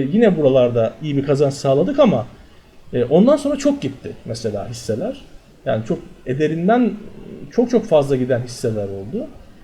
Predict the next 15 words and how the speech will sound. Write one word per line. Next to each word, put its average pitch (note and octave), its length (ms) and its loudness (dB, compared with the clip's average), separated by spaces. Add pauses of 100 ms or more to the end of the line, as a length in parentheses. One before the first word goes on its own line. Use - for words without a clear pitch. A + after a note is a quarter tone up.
(200)
E, B2 300 0 (140)
ama B3 300 0
burada G#3+ 340 2
dediğim G#3+ 300 2
gibi B2+ 320 -6 (240)
en A#3+ 120 2
önemli D3 420 2
husus G#3+ 460 -4 (920)
eder F#3+ 360 2
değer C#3 180 2
hesaplamanız. D#3 840 -4
Çünkü D#3 360 -2 (1040)
temelini G#3 480 4
bildiğiniz A3 440 2
zaman, D3+ 260 0